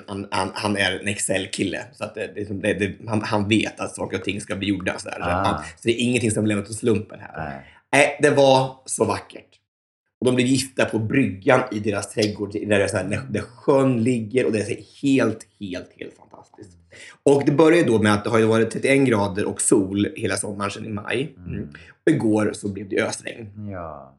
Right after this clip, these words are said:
Speaker 1: Ja. Så att vigseln skulle ju vara klockan fyra och så var det f-, mingel kvart över tre. Började bröllopet där. Och då började med att vi fick gå in i, i, under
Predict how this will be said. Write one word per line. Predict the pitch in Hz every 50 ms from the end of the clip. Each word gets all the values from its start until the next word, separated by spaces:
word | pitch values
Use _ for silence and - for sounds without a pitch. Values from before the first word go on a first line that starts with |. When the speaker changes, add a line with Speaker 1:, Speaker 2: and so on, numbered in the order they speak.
| _ -
Speaker 1:
Ja. | 135 113 - - - - - - - _ _
Så | - -
att | 117 117
vigseln | 113 117 151 160 156 - - 160
skulle | - - 143 139
ju | 139
vara | 104 104 101
klockan | 101 98 104 101 101 -
fyra | - 147 139 151 160 165 147
och | 143
så | 120 107
var | 104
det | 101 101
f-, | - - - - _ - 123 110
mingel | 113 127 147 147 143 139 123 104 92 92
kvart | 87 - - 101 92 - -
över | 92 92 90
tre. | - - 123 147 160 180 214 - - - - _ _ _
Började | - - 104 98 98 92
bröllopet | 98 101 101 104 107 117 123
där. | 143 156 160 - - -
Och | 127
då | 117 120
började | 113 120 117 107 104 101
med | 101 101
att | 101 -
vi | 101 92
fick | - 92 - -
gå | _ - 107
in | 104 110 107
i, | 110 110 - 101 98 95 92 92 - - - _ _
i, | - 92 90 90 - _ -
under | 98 92 95 95 101 95 95 104